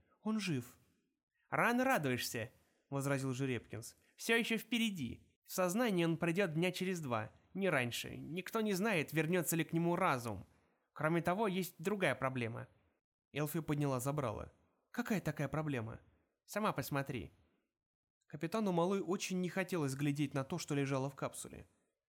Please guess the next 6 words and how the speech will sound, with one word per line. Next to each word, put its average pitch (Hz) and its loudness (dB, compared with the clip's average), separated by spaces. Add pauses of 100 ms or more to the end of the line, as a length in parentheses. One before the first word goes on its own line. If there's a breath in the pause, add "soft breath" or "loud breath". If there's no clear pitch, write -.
(120)
Ужасные 147 0
картины 151 0
вставали 139 0
перед 135 -4
её 131 0
глазами. 135 -2